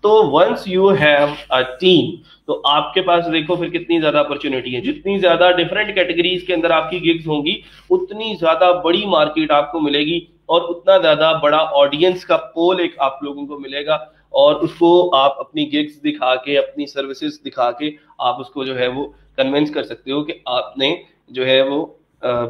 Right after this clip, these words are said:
मेरे से आप फलां फलां जो है वो चीज़ें ले सकते हैं। ठीक है, ये, ये services हम लोग दे रहे हैं और मेरे पास एक team है जिसके अंदर हम,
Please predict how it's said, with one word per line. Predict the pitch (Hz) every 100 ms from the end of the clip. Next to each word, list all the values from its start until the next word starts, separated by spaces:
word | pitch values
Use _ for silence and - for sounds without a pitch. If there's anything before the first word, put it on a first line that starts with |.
| -
मेरे | 131 123 127
से | 127 165 123
आप | - -
फलां | 127 127
फलां | 131 120 127
जो | 127
है | 120
वो | 123
चीज़ें | 120 120 147 - -
ले | 123
सकते | 120 - -
हैं। | 101 - _ _ _ -
ठीक | 117
है, | 147 135
ये, | 139 135
ये | 135
services | 135 127 123 139 131
हम | 123 120
लोग | 123 120
दे | 117
रहे | 131
हैं | 147
और | 143 120
मेरे | 120 120
पास | 120 117 117
एक |
team | - - 143 165 147
है | 147
जिसके | 139 - 120
अंदर | 117 113
हम, | 117